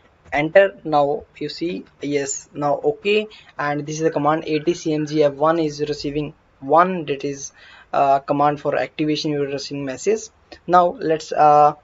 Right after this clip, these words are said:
let's, I'm, uh, going to message from my mobile phone.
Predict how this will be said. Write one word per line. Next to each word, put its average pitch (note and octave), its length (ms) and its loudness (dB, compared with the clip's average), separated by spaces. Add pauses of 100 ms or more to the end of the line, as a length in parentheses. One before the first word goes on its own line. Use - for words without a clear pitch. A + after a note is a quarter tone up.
(420)
let's, D3 220 0
I'm, D3+ 300 0
uh, D3 360 4
going D3+ 360 0
to F3 220 0
message D3+ 500 -4
from C#3+ 240 -4
my C#3+ 260 -4
mobile C#3+ 400 0
phone. E3+ 340 -4